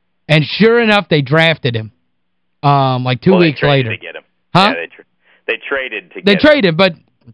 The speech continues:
Speaker 1: they attained him
Speaker 2: Yeah.
Speaker 1: on, on draft night. But he's just, he's a great guy, you know? He's a very lovable guy. Everybody liked him, and, uh, man, I hope he pulls through. I really
Speaker 2: Yeah.
Speaker 1: do. 'Cause that is, I mean, that, what a,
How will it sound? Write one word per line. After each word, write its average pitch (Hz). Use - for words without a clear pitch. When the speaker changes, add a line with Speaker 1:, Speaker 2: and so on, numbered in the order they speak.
Speaker 1:
they 220
attained 220
him 113
Speaker 2:
Yeah. 170
Speaker 1:
on, 160
on 185
draft 156
night. 113
But 226
he's 226
just, 262
he's 240
a 233
great 240
guy, 190
you 127
know? 226
He's 185
a 175
very 240
lovable 190
guy. 160
Everybody 180
liked 135
him, 127
and, 127
uh, 120
man, 180
I 131
hope 127
he 123
pulls 113
through. 110
I 160
really 135
Speaker 2:
Yeah. 110
Speaker 1:
do. 110
'Cause 147
that 170
is, 127
I 156
mean, 156
that, 185
what 202
a, 113